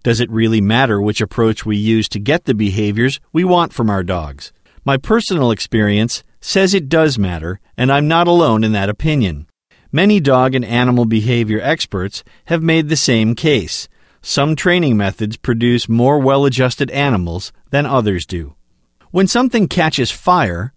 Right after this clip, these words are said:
we just react. We don't debate, we don't consider. We just move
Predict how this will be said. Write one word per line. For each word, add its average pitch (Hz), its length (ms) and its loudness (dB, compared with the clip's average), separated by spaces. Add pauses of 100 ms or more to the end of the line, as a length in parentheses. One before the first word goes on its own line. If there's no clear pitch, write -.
we 165 160 2
just 131 340 0
react. 135 640 0 (360)
We 123 120 0
don't 127 240 0
debate, 170 460 2 (160)
we 107 160 -4
don't 104 240 0
consider. 127 600 -2 (300)
We 135 140 4
just 135 320 0
move 127 560 4